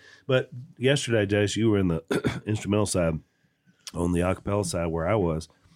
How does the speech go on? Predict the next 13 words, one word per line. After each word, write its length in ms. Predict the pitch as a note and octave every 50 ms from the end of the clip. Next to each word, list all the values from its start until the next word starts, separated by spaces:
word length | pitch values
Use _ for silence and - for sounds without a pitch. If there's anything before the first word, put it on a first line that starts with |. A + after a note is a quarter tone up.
| _ _ _ _ _ _
Uh, 100 | F2 E2+
Perky, 480 | D#2 - - B2 A#2+ A#2 - F#2+ E2 D#2
who's 220 | F2 F2+ F2 E2+ E2+
another 220 | F2+ F#2 F2+ E2+
one 140 | E2+ E2 D#2+
of 60 | D2+ D#2
our 80 | D2
buddies 360 | C#2+ D#2 D#2 D2+ D#2 D#2+ D#2
who 100 | - A#2
listens 380 | A2 A2+ G#2 G2 - - D#2+ D2
to 100 | - -
the 60 | D2 C#2+
podcast, 500 | - E2+ D#2+ D2+ - D#2+ D2 C#2 C#2+